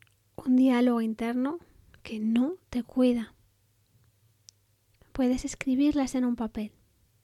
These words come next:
Cuando hayas terminado, dóblalo muchas veces. O incluso quieras quemarlo. O quizás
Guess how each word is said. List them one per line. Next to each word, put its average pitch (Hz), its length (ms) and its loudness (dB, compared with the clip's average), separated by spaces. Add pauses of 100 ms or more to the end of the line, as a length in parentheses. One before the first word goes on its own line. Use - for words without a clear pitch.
(2000)
Cuando 240 280 0
hayas 247 200 0
terminado, 277 680 2 (880)
dóblalo 285 560 2
muchas 320 440 2
veces. - 480 -8 (800)
O 294 140 2
incluso 277 460 4
quieras 269 580 0 (640)
quemarlo. 247 600 0 (440)
O 262 360 6
quizás 262 600 0